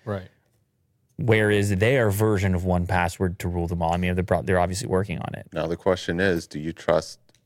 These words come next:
Speaker 3: Apple with all your passwords? Or Google? Or
Speaker 2: Oh, we're
Speaker 3: Microsoft?
Speaker 2: past that, dude. We're past that at this point. I mean,
Speaker 3: Really?
Speaker 2: you, you trust them with all your money.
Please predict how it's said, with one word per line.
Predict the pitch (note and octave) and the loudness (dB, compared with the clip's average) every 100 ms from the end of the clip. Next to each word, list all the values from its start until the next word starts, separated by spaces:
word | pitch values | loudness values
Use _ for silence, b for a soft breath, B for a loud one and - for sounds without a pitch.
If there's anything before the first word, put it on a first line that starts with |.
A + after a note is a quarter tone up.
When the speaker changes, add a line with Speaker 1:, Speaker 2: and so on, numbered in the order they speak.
| _ F#2 | _ -2
Speaker 3:
Apple | A2+ - D2+ C#2 - _ _ | -2 -2 -4 -4 -10 _ _
with | D#2+ D2+ - | -8 -6 -4
all | D#2+ D#2 C#2+ | -2 0 -4
your | C2 | -12
passwords? | - - - - - - - _ _ - | -16 -16 -16 -20 -20 -20 -20 _ _ -4
Or | E2+ | -4
Google? | F2+ A#2+ G#2+ B1 - _ _ | 0 0 0 -4 -8 _ _
Or | - C#3+ | 2 6
Speaker 2:
Oh, | G#2 | 6
we're | G#2+ A#2+ | 6 4
Speaker 3:
Microsoft? | |
Speaker 2:
past | - F#2 F#2 E2 | 2 2 2 0
that, | E2 - | -2 -2
dude. | F#2 - | -8 -4
We're | - | -2
past | G2+ F#2+ - - | -2 -2 -4 -2
that | - | -2
at | - | -2
this | - - | -6 -10
point. | - - | -6 0
I | |
mean, | A2 | 4
Speaker 3:
Really? | A#2 A#2 | 4 4
Speaker 2:
you, | A#2+ | 0
you | A#2 | 0
trust | D3+ C3 | 0 2
them | A#2+ | 2
with | G#2+ | 2
all | G#2 | 2
your | F#2 | 2
money. | F2+ G2+ A2+ G#2+ | 2 2 2 2